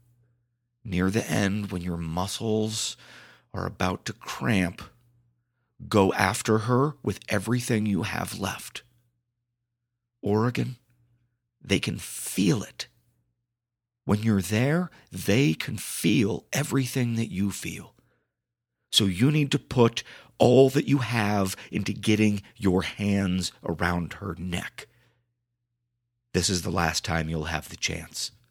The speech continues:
so I need you to make it count." Without question,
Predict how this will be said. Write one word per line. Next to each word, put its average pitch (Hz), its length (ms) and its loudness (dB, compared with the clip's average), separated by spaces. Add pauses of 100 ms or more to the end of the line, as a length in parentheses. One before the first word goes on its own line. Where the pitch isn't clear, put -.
(280)
so 87 180 -2
I 85 60 0
need 87 360 -2
you 82 80 0
to 82 80 -2
make 85 260 -4
it - 200 -10
count." - 440 -10 (2500)
Without 90 360 4
question, 110 600 0